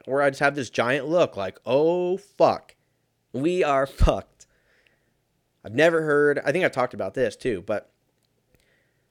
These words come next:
I was at that game with my buddy Colin, and we, we were stoked. It was game five. We bought tickets that day. Got out of work early, met him down there, had a few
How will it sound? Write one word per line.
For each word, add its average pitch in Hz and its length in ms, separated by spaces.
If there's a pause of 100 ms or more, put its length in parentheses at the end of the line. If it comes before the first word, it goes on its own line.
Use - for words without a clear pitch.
I 123 140
was 127 100
at 156 160
that 120 220
game 113 280
with 110 140
my 107 100
buddy 117 220
Colin, 104 540 (340)
and 104 720
we, 110 800 (880)
we 120 120
were 95 80
stoked. 156 420
It 113 40
was 101 100
game 123 240
five. 139 440
We 113 80
bought 107 260
tickets 113 300
that 101 240
day. 151 460 (2250)
Got 117 140
out 107 100
of 107 60
work 104 260
early, 135 500
met 107 200
him 101 100
down 117 300
there, 139 340 (200)
had 117 120
a 95 60
few 95 240